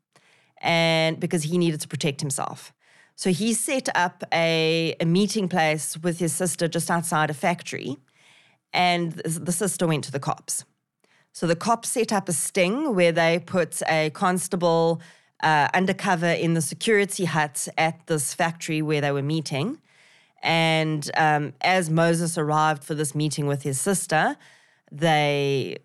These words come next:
they sprung on him. He ran, and the constable gave chase. Um,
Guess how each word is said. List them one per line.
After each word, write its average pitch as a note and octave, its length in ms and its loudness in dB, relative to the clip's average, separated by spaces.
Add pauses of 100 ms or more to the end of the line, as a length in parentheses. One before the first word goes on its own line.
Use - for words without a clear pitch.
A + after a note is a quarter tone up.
(280)
they C#3+ 200 0
sprung C#3+ 380 -2
on C#3 140 -4
him. D3+ 280 -12 (380)
He G#3+ 180 2
ran, F3 600 2 (540)
and D3+ 760 2 (200)
the D#3+ 140 -2
constable D#3 520 0
gave C#3 260 -2
chase. F#3+ 640 -2 (540)
Um, D3 480 2